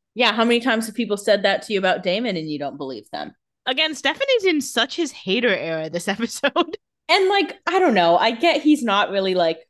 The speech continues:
Speaker 1: Team Enzo on things, but I don't think Enzo has, I mean, I know Enzo kidnapped him and Elena today, but it's not like he's done anything that bad to them.
Speaker 2: Yeah.
Speaker 1: Like, Damon has tortured Stefan at least that much.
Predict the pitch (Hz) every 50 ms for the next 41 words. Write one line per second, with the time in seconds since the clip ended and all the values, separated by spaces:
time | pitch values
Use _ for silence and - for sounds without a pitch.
0 | _ _ _ _ _ _ _ _ _ - - - 254 226 226 208 - - 180 170
1 | 175 202 202 262 262 262 285 285 294 294 294 359 339 349 359 359 381 349 - _
2 | _ _ _ _ - 339 466 508 508 523 453 262 233 254 247 247 311 359 330 302
3 | 294 233 - - - 247 262 269 240 - 254 254 233 233 240 247 254 247 233 226
4 | 220 196 220 196 196 196 196 170 165 151 147 - - 156 151 139 139 135 123 113
5 | 110 92 - - - 98 - - - - _ _ _ _ _ _ _ _ _ _
6 | _ _ _ - - 381 415 403 - 392 440 - 494 - 480 480 349 - 277 294
7 | 294 311 302 311 285 302 320 254 220 180 202 190 202 247 - 202 185 180 170 202
8 | 277 311 233 190 175 - 165 143 117 95 73 67 - - _ _ _ _ - 214
9 | 220 294 359 539 - 214 190 214 - - - - - _ _ _ _ _ - -
10 | 330 254 220 - - 311 370 381 370 381 349 302 311 277 208 - - - - 240
11 | 208 208 - 214 185 180 190 - - 180 190 185 190 208 214 - 254 330 370 359
12 | - - 151 - - - - - - _ _ - - _